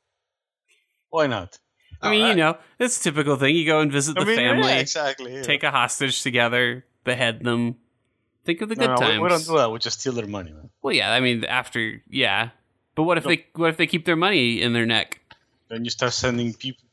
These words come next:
Speaker 1: little pieces to the family until they tell us where the money is. Come on.
Speaker 2: <laughs> I just
Speaker 1: We're civilized people.
Speaker 2: No, I
Speaker 3: I
Speaker 2: know
Speaker 3: have
Speaker 2: that.
Speaker 3: so much to learn about the world.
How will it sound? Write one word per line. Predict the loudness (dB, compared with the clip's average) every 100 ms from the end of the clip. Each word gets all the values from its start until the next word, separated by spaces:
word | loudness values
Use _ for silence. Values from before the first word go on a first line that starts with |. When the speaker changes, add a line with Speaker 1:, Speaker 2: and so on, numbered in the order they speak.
| -12
Speaker 1:
little | -6 -4 -2
pieces | -4 -4 -4
to | -6
the | -6
family | 0 0 0 -4
until | -6 -6 -6
they | -4
tell | -2 -2
us | -2
where | -4
the | -2
money | 0 0
is. | -4 -10 _ _ _ _ _ _ -6
Come | -2 2
on. | 0 -2 _ _ -20 -20
Speaker 2:
<laughs> | -20 _ _ _ _ _ _ -8
I | -4
just | -4 -2
Speaker 1:
We're | -2
civilized | 0 0 2 0 0 -4
people. | -6 -8 -14 -14 -4
Speaker 2:
No, | 0
I | 2
Speaker 3:
I |
Speaker 2:
know | 2 2
Speaker 3:
have |
Speaker 2:
that. | 2
Speaker 3:
so | 2
much | 2 -2 0
to |
learn | 0 2 2
about | 0 -2
the | -4
world. | -6 -6